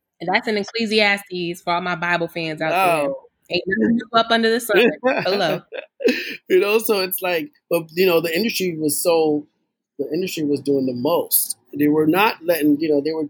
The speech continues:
Speaker 2: pretending to like people. They were pretending to give people opportunity. They were pretending to, uh, give a shit. And now they're trying to figure out what to do.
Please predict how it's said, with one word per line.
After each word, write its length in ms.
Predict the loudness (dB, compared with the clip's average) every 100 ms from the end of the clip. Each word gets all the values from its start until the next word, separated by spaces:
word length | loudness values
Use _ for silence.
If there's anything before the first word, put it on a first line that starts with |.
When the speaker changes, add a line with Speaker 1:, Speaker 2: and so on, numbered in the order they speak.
| -8
Speaker 2:
pretending 600 | -8 -2 0 2 2 2
to 100 | 2
like 240 | 0 0
people. 300 | 0 -2 -2
They 100 | -4
were 120 | -4
pretending 640 | -4 -6 -4 -2 2 0 0
to 260 | 2 2 0 _ _ -2
give 120 | -2
people 240 | -2 -4 -6
opportunity. 480 | -4 -2 0 0
They 60 | -2
were 100 | -4
pretending 680 | -8 -6 -2 0 2 0 2
to, 360 | 2 2 0 -6 _ _ -2
uh, 240 | 2 2 2 0
give 180 | 0
a 40 | 0
shit. 380 | -2 -2 -4 -4
And 340 | 0 2 2 -2 _ _ 0
now 400 | 2 2 0 -4 _ _ -2
they're 140 | 0 0
trying 200 | -2 -4
to 60 |
figure 240 | -2 -2 -2
out 100 | -4
what 320 | 0 0 0
to 120 | 0
do. 300 | 2 2 0